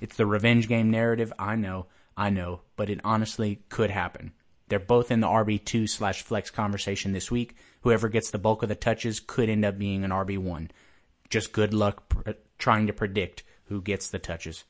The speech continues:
On the other side, look, if Jamison Crowder's healthy, he'll be okay, just because he sees, like, fifteen targets a game, and that's about it. Next up, we got the Rams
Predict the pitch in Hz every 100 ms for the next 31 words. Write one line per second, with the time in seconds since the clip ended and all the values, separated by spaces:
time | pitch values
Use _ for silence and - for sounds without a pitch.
0 | _ _ _ _ _ - 127 127 139 -
1 | 135 135 110 107 98 101 120 131 110 -
2 | 120 120 104 120 123 131 113 107 110 98
3 | 95 135 131 135 _ - 101 - 104 107
4 | 104 - 107 98 - 120 - 120 110 113
5 | 110 104 101 110 113 123 - _ _ _
6 | - 120 160 156 135 123 95 - _ _
7 | _ _ _ _ _ _ _ - 139 -
8 | 127 117 117 98 113 120 127